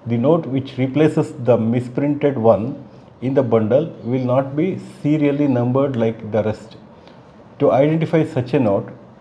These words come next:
the star sign is inserted in the number panel between the prefix letter and the series number. Such notes are rarely seen in the circulation as they are great in, uh, great demand from the collectors. ಇದನ್ನ ಕನ್ನಡದಲ್ಲಿ ಹೇಳ್ಬೇಕಂತ ಹೇಳಿದ್ರೆ,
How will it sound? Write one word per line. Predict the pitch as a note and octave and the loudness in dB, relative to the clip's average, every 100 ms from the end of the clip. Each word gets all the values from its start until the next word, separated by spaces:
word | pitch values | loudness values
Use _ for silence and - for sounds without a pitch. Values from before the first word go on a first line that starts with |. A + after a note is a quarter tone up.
| A2+ | -4
the | A#2+ | -4
star | - B2+ C#3 C#3+ | 0 4 4 4
sign | D3+ D3 D3 - - | 0 0 -4 -10 -8
is | C#3 F3+ A#2+ | -4 -4 -2
inserted | C3+ - B2+ - D3 - - - - - - - | -2 -2 -4 -2 -4 -4 -12 -20 -20 -20 -20 -6
in | B2+ C3+ | 0 6
the | A#2+ A#2 B2 - A#2 | 6 6 2 -6 -2
number | B2+ D#3+ - | 0 2 4
panel | C3 C3 D#3 C#3 A#2 | 4 4 -2 -4 -6
between | B2 A#2+ | -4 -4
the | B2+ C3 | -4 -4
prefix | C3 D#3+ - | -2 -4 -4
letter | C#3 C3 F3 - | -4 -2 -4 -2
and | A#2 A#2 | -2 0
the | B2+ - | -2 2
series | C3+ A#2 A#2+ | 2 2 0
number. | G2 E2 - - - - - - - | -4 -4 -6 -12 -20 -20 -20 -2 0
Such | C#3 - D3 | 0 0 0
notes | C#3+ - - A2+ | 0 -2 -4 2
are | A#2+ A2+ - - - G2+ | 2 2 -4 -16 -12 -2
rarely | B2 D3 D3 | 0 2 0
seen | C3+ C3 A#2+ | 0 -2 -4
in | A#2 D3+ | -2 0
the | F#3+ - - - - - | -2 -4 -16 -20 -20 -2
circulation | B2 - C3 B2+ C#3 D#3 - G#2+ | -2 0 0 0 -2 -4 -6 -2
as | A#2+ A2+ - A#2 A2 | -2 -2 -8 -10 -4
they | B2 | 2
are | A#2 A#2 G2 A2+ | 2 2 -2 -2
great | C3+ D3+ | 0 0
in, | C#3 | -2
uh, | C3 C3 - - - - - A#2 A#2+ A2 | -4 -6 -14 -20 -20 -20 -6 0 2 4
great | A#2 D3 | 2 2
demand | C3 B2+ B2+ | 2 2 0
from | - B2 | 0 -2
the | C3+ - | -2 -2
collectors. | A2 G2 - - - C#3+ | -4 -4 -8 -12 -6 0
ಇದನ್ನ | D#3 D#3 | 4 4
ಕನ್ನಡದಲ್ಲಿ | C#3 C#3 D#3 F3 F3 D#3 | 4 4 6 6 8 6
ಹೇಳ್ಬೇಕಂತ | D3 C3 B2 A#2 G2+ | 6 4 -2 -6 -8
ಹೇಳಿದ್ರೆ, | G2+ F#2 F2+ G2+ C#3+ | -8 -8 -8 -6 -8